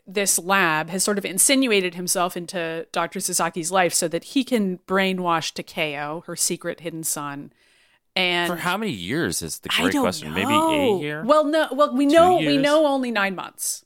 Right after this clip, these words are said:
Speaker 1: because remember we heard,
Speaker 2: Okay,
Speaker 1: we heard
Speaker 2: so it's only
Speaker 1: that
Speaker 2: been, so he's only been torturing this kid for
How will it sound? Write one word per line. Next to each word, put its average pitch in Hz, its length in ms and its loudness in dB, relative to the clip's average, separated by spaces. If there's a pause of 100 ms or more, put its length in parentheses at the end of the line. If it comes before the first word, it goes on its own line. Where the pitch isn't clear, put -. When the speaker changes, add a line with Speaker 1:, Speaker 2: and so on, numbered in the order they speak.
(100)
Speaker 1:
because 220 240 -4
remember 202 320 -2
we 190 140 -4
heard, 180 380 -6
Speaker 2:
Okay, - 260 -2
Speaker 1:
we 214 140 -6
heard 180 100 -12
Speaker 2:
so 254 160 6
it's 233 140 4
only 170 180 2
Speaker 1:
that 175 40 -4 (260)
Speaker 2:
been, - 100 -12
so - 160 0
he's 151 140 2
only 165 180 2
been 143 220 -2
torturing 123 520 -2
this 90 120 -4
kid 101 260 -2
for 90 400 -2